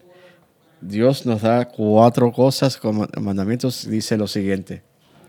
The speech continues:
¿Cómo lo hacen? "Honrad a todos", el versículo diecisiete, "honrad a todos, amad a los hermanos, temer a Dios, honrad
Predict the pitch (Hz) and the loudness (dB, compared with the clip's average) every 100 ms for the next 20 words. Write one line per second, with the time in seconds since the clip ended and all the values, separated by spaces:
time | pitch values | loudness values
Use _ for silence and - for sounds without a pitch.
0 | _ _ _ _ _ - 120 123 143 151 | _ _ _ _ _ -6 0 2 2 2
1 | 170 151 _ _ _ _ - _ _ - | -6 -8 _ _ _ _ -20 _ _ -6
2 | 117 107 123 151 139 - 156 180 202 - | -4 2 6 8 8 8 10 10 8 4
3 | - - - 101 104 127 135 127 113 117 | -4 -8 -4 -2 2 6 6 6 4 2
4 | 98 95 104 101 120 131 117 123 143 160 | 2 2 -2 0 4 6 4 4 4 6
5 | 160 156 - - - - 107 104 117 139 | 4 0 -8 -20 -20 -8 -4 0 4 6
6 | 120 127 131 110 117 113 98 85 - - | 6 4 2 0 0 0 0 -4 -10 -16
7 | - - 110 104 131 147 117 110 117 123 | -20 -4 -2 4 4 4 4 4 4 4
8 | 92 - - - - - 110 101 113 113 | 2 -2 -12 -18 -12 0 2 4 6 6